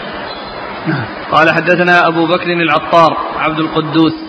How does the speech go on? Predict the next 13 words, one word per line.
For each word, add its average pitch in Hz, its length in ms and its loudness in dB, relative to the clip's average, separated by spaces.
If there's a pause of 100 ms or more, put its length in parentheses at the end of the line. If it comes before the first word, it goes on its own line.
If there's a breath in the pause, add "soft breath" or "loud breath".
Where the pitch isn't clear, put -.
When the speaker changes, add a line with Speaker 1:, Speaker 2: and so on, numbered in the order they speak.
(1300)
Speaker 1:
أبو 175 120 2
بكر 180 180 4
العطار 175 360 4
عبد 160 120 4
القدوس 170 520 2
هو 170 260 4 (380)
Speaker 2:
صدوق 147 360 -2
في - 40 -8
البخاري 139 420 -2
والترمذي. 147 500 -4 (580)
Speaker 1:
أخرج 170 240 2
له 165 80 6
البخاري. 160 480 4